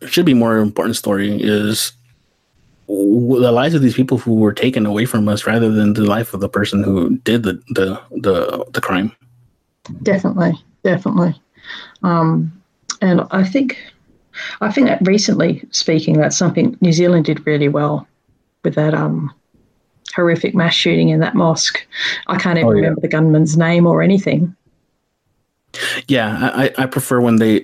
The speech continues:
Speaker 1: they don't give Noria-, what is, what is that word? I, I, I have, I struggle,
Speaker 2: Notoriety?
Speaker 1: yeah, <laughs> I struggle with the word sometimes. <laughs> Um, to, to the person, because that's,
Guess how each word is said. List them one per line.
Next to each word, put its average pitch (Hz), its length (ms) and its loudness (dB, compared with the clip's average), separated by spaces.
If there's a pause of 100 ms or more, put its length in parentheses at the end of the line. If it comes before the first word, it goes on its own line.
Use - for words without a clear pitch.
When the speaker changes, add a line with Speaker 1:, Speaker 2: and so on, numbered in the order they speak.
Speaker 1:
they 120 140 2
don't 120 280 0
give 113 280 0
Noria-, 113 500 2
what 120 260 0
is, 98 120 0
what 127 140 0
is 127 100 -2
that 98 140 -2
word? 113 180 -2
I, 107 360 -2
I, - 40 -4 (180)
I 214 100 2
have, - 180 0 (120)
I - 40 2
struggle, 180 260 0
Speaker 2:
Notoriety? 202 440 0 (120)
Speaker 1:
yeah, 139 220 0 (100)
<laughs> - 40 -10 (220)
I - 100 -6
struggle 151 360 -4
with - 80 -4
the 147 80 0
word - 160 -2
sometimes. - 320 -4
<laughs> - 760 -4
Um, 110 300 -2 (720)
to, 139 180 4
to - 180 -2
the 120 100 0
person, 117 380 -2
because 110 340 -2
that's, 117 220 -2